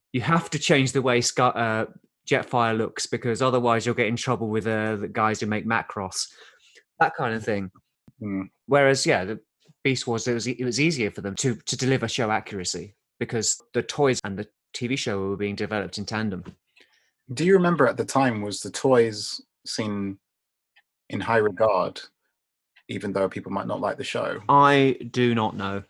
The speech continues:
Speaker 1: I wasn't really interested in, in the whole toy collecting area. I mean, I, I had zero toys when I was seventeen.
Speaker 2: Right.
Speaker 1: I'd moved on to other things.
Speaker 2: <laughs>
Speaker 1: From what I understand is that the toy line was pretty well,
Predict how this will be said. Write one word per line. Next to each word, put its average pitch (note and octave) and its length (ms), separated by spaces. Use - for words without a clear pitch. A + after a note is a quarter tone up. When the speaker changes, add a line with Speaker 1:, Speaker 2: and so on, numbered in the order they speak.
Speaker 1:
I G#2+ 120
wasn't A2 380
really G#2+ 320
interested G#2 460
in, G2+ 260
in A2+ 180
the A2 100
whole G#2+ 180
toy G#2+ 320
collecting G2+ 580
area. G2 420
I - 40
mean, G#2 180
I, C3 300
I C3+ 120
had C3 280
zero B2 400
toys F#2 720
when F#2+ 160
I F#2 100
was F#2+ 120
seventeen. F#2 560
Speaker 2:
Right. G#2 260
Speaker 1:
I'd A#2 200
moved C3 340
on A2 280
to G#2 640
other G#2+ 280
things. G#2+ 680
Speaker 2:
<laughs> B2+ 340
Speaker 1:
From D3 200
what E3 160
I A#2 120
understand A#2 580
is F#2+ 160
that G#2 180
the A2+ 60
toy A#2 280
line G#2+ 240
was G2+ 140
pretty A2 300
well, G2+ 260